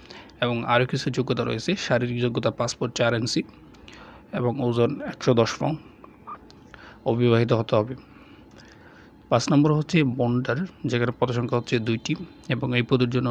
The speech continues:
ন্যূনতম শিক্ষাগত যোগ্যতা হচ্ছে কোনো সং-, স্বীকৃত প্রতিষ্ঠান হতে সংশ্লিষ্ট বিষয়ে ট্রেড সার্টিফিকেট সহ সংশ্লিষ্ট কাজে দুই বছর অভিজ্ঞতা থাকতে হবে। ছয় নম্বর হচ্ছে ওয়্যারলেস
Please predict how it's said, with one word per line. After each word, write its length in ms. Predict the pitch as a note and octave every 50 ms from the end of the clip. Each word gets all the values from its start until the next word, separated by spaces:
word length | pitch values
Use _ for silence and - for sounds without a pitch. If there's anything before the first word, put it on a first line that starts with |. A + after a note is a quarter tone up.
| A#2+
ন্যূনতম 320 | A#2+ A#2+ A#2+ A#2+ - B2+ B2 A#2+ - -
শিক্ষাগত 340 | B2+ - - B2 A#2+ A#2 B2+ B2
যোগ্যতা 280 | B2+ A#2+ B2 B2+ - B2 B2+
হচ্ছে 200 | A#2+ A#2 - E3+ G#3 B3+ - - - - - - - - - - - - - - - - - - - - - - -
কোনো 160 | B2+ B2+ B2+ B2+ C#3 - - -
সং-, 320 | - C#3+ B2 B2 B2 B2 A2+
স্বীকৃত 260 | - B2+ - C3 B2 B2 B2
প্রতিষ্ঠান 360 | B2+ B2 B2+ A#2+ - - B2 B2 B2+
হতে 160 | B2+ - G#3 A3+ - -
সংশ্লিষ্ট 320 | D3 B2 - D3 B2+ - - A#2 A#2+
বিষয়ে 240 | A2+ A#2+ A#2 A2+ A2 -
ট্রেড 200 | B2 A#2+ A#2+ - - - - - - -
সার্টিফিকেট 420 | - A2+ A#2 A#2+ - C3 B2+ A#2+ - -
সহ 120 | - B2+ E3+ G3+ -
সংশ্লিষ্ট 360 | C#3 B2 A#2 A#2+ A2+ - - B2+ B2 C3 - - - -
কাজে 220 | - - - - A#3+ F3
দুই 100 | C#3 A#2+ A2+
বছর 180 | A2+ A2+ - A#2+ A2+
অভিজ্ঞতা 300 | A2+ A#2 A2 - - - A2+ -
থাকতে 220 | A2+ - - - A#2+
হবে। 160 | A2+ A2 A2 A2+ - - - - - - - - - - - - - - - - - - - - - - - - - - - - - - - -
ছয় 140 | C3+ C3 C#3+
নম্বর 160 | D3 D3 D3 D3+ D3+
হচ্ছে 180 | C#3+ - D#3 C#3+ B2
ওয়্যারলেস 360 | A#2+ A#2+ A#2 B2 C3 B2+